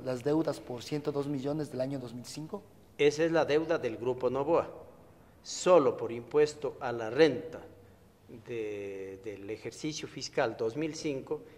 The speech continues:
Speaker 2: empresa bananera Novoa le debe con absoluta firmeza ya los ciento diez, dos millones, ciento dos millones a los que usted hace referencia.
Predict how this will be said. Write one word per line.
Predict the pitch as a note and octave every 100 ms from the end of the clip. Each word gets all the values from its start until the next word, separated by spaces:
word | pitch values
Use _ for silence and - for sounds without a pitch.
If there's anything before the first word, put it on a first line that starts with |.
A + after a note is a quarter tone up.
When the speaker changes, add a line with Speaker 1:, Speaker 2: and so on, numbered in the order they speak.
| - -
Speaker 2:
empresa | B2 A#2+ C3+ C#3 C#3
bananera | C3 C3+ C3+ C#3 C#3 C#3
Novoa | C#3+ D3+ D3+ B2 - - - - - - - -
le | A2+ B2 B2+
debe | E3+ - - - - -
con | - A#2+ - -
absoluta | C3 - - D#3 G#3+ D3+
firmeza | A2+ C3 C3+ E3+ E3 C#3+
ya | D#3+ A3 - - -
los | B2 A#2+
ciento | D3 C#3+ C#3+ B2+
diez, | B2 C#3 C#3 - - -
dos | C#3+ E3+ C#3
millones, | C3 B2+ C3 C#3 - - - -
ciento | - D#3 D3+ A2+ -
dos | A2+ D#3 D#3
millones | E3 C#3+ B2+ C3 - - - - -
a | B2
los | A#2+ A#2
que | - B2
usted | B2 C3 B2+ B2+
hace | C3 A#2+ - A#2+ - -
referencia. | B2 A2+ G#2+ - - - -